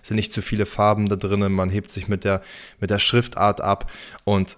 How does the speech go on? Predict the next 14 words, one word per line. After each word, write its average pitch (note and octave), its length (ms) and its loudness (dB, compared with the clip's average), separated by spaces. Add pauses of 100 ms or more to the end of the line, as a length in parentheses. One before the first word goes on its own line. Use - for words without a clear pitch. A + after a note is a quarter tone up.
(120)
kann G#2+ 260 0
dann, A2+ 400 2
weil G2 160 6
die F#2+ 80 -2
Mobilansicht G2+ 720 2
einfach G2+ 240 -4
nur G#2 100 0
entscheidend G2 460 0
ist - 200 -6
und F2+ 200 -4
die F#2 180 -2
Produktseitenansicht F#2+ 1300 0
entscheidend F2+ 560 0
ist, A2 260 -2